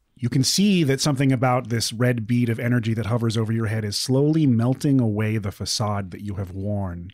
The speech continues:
to disguise yourselves as undead and pass normally through this place.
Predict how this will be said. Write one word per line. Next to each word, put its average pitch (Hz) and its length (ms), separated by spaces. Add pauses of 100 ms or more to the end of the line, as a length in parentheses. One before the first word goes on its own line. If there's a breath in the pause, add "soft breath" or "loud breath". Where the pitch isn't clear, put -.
to - 100 (120)
disguise 113 480
yourselves 98 460
as 98 120
undead 101 640
and 87 300
pass - 320
normally 104 480
through 98 240
this 90 160
place. - 440